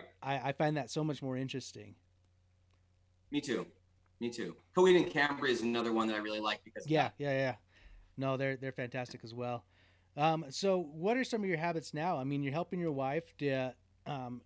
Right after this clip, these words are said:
Speaker 1: when you get home from work, I mean, you said you work from home, um, in, in our correspondence.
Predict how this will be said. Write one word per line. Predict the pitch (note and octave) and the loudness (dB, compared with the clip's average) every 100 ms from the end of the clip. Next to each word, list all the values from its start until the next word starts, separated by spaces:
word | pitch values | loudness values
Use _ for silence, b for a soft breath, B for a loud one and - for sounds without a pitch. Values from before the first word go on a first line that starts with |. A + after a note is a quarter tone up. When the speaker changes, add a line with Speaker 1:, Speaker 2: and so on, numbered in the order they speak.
| - | -6
Speaker 1:
when | D3+ | -2
you | D3 C3 | 0 -2
get | B2+ D3+ | -2 -2
home | D3 | -4
from | C#3+ C3+ | -4 -4
work, | D3 | -2
I | C#3 | -2
mean, | C#3 | -2
you | C3+ | -4
said | D#3+ C#3 | -4 -4
you | |
work | C3+ C#3+ | -4 -6
from | C3+ | -6
home, | A#2 C3+ C3+ - _ | -6 -4 -6 -10 _
um, | B2+ A#2+ A#2 A#2 - | -10 -8 -10 -12 -14
in, | C3+ B2 A#2 A2+ | -10 -10 -10 -10
in | B2+ | -10
our | A#2 | -10
correspondence. | C#3+ A#2+ - B2+ B2+ A2 - | -8 -8 -8 -6 -6 -8 -12